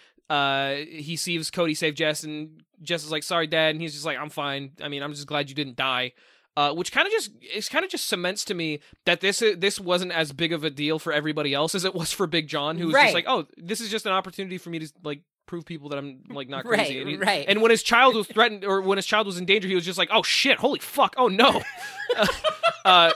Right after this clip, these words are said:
Speaker 2: <laughs> "I did not intend for this. I didn't account for this."
Speaker 1: Yeah, and so at the very end, that's just sort of, like, solved, and he's like, "Yeah, okay. I mean, I, I know now, so I guess
Speaker 2: Yeah,
Speaker 1: that's
Speaker 2: they don't
Speaker 1: enough."
Speaker 2: have, they don't ever, they don't ever really reconcile what he just attempted to do. He tried to
Speaker 1: Yeah,
Speaker 2: kidnap
Speaker 1: he,
Speaker 2: Cody's mom
Speaker 1: he, he didn't
Speaker 2: and also
Speaker 1: apologize.
Speaker 2: kidnap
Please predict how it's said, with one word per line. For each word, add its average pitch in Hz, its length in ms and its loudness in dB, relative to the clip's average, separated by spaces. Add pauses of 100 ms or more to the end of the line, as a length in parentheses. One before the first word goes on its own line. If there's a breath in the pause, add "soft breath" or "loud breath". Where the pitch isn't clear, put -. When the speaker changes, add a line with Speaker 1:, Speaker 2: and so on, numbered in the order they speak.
(140)
Speaker 2:
<laughs> - 200 -6
"I - 120 4
did 269 180 -2
not 247 180 2
intend 240 380 -2
for 220 140 -8
this. 165 260 -2
I 247 80 2
didn't 226 220 -2
account 226 380 -2
for 208 100 -8
this." 139 400 -12 (280)
Speaker 1:
Yeah, 190 160 6
and 165 180 2
so 208 140 2
at 190 80 0
the 190 80 -2
very 190 320 4
end, 170 240 2
that's 160 220 0
just - 240 -4
sort 156 180 -2
of, 139 100 -8
like, 131 240 -6
solved, 143 460 0
and 156 80 -4
he's 151 180 -4
like, 156 160 -4
"Yeah, 208 200 6
okay. 170 640 0
I 170 80 -2
mean, 170 160 0
I, 175 180 2
I 185 140 4
know 143 180 0
now, 131 240 -4
so 143 160 -6
I 143 80 0
guess 151 120 0
Speaker 2:
Yeah, 285 80 6
Speaker 1:
that's 262 100 4
Speaker 2:
they 294 40 8
don't 339 100 4
Speaker 1:
enough." 349 160 2
Speaker 2:
have, 269 60 -16
they 294 60 4
don't 359 140 4
ever, 285 280 -2
they 214 140 -4
don't 294 120 2
ever 262 120 -2
really 220 220 0
reconcile 165 960 0
what 147 140 0
he 147 100 -6
just 147 240 -8
attempted 143 560 -10
to 135 80 -10
do. 127 220 -8
He 131 120 -6
tried 208 200 0
to 208 100 -12
Speaker 1:
Yeah, 202 240 8
Speaker 2:
kidnap 165 160 4
Speaker 1:
he, 190 80 -18
Speaker 2:
Cody's 156 320 -2
mom 147 320 -6
Speaker 1:
he, 233 160 -10 (200)
he 240 160 -4
didn't 285 120 0
Speaker 2:
and - 80 4
also 190 160 6
Speaker 1:
apologize. 185 320 4
Speaker 2:
kidnap 156 140 -2